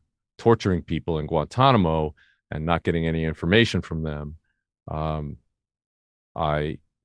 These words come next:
I said, "Give me the worst guy here, and I'll show you how to do it properly and legally." And after eleven days of meeting with him, he said, "Jim, my friend, what can I do for you?" Um, but because I gave him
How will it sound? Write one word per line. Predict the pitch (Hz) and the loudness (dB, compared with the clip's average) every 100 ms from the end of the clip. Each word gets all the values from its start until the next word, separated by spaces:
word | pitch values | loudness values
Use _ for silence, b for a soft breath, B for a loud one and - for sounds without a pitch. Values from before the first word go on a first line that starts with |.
| _ _ | _ _
I | - | -14
said, | 82 - 80 | -12 -6 -6
"Give | - | -4
me | 82 82 | -2 -2
the | 80 | -2
worst | 80 82 76 | -2 -2 -2
guy | - 80 | -2 0
here, | 78 98 92 80 98 _ - | 2 2 2 0 -6 _ -12
and | 78 76 73 - | -10 -10 -10 -10
I'll | 78 | -12
show | - 80 | -6 -4
you | 76 | -2
how | 80 | -4
to | 73 | -6
do | 78 76 | -6 -8
it | 73 _ _ _ _ _ | -8 _ _ _ _ _
properly | - 104 - 82 67 | -4 -4 -4 -6 -6
and | 71 | -6
legally." | 82 87 67 - - _ _ _ _ - | -6 -6 -6 -10 -16 _ _ _ _ -12
And | 73 71 - 82 92 | -8 -8 -12 -14 -10
after | - - | -10 -6
eleven | 82 80 80 78 | -4 0 -2 -2
days | 73 78 78 | -2 -2 -2
of | 85 78 | -8 -6
meeting | 80 78 73 | -6 -6 -8
with | 73 | -12
him, | - 73 71 - _ _ _ _ _ _ _ | -10 -10 -10 -16 _ _ _ _ _ _ _
he | - | -14
said, | - 71 | -12 -8
"Jim, | - 82 | -2 -2
my | 80 73 | -2 -6
friend, | - 78 | -6 -6
what | 76 71 | -6 -10
can | 80 | -10
I | |
do | 71 90 82 | -6 -4 -6
for | - | -8
you?" | 78 - _ _ _ _ _ _ _ _ | -16 -16 _ _ _ _ _ _ _ _
Um, | - 78 76 73 98 _ _ _ - | -8 -6 -6 -10 -14 _ _ _ -10
but | - | -8
because | - - 85 | -6 -6 -2
I | 82 | -2
gave | 78 82 78 | 0 -2 -2
him | 87 78 | -4 -6